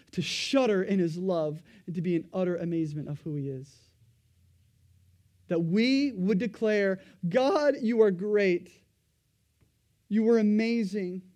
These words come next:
And his glory, we are told, will extend beyond the borders of Israel.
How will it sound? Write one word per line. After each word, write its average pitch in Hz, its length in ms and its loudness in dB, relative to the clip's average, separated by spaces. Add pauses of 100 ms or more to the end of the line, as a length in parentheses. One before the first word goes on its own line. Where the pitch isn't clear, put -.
(1700)
And 185 120 0
his 170 160 0
glory, 202 580 0 (520)
we 165 100 -4
are 165 100 -2
told, 170 460 -6 (640)
will 165 120 -4
extend 170 540 -6
beyond 165 480 -4
the 147 60 -4
borders 143 440 -8
of 139 140 -10
Israel. 147 560 -10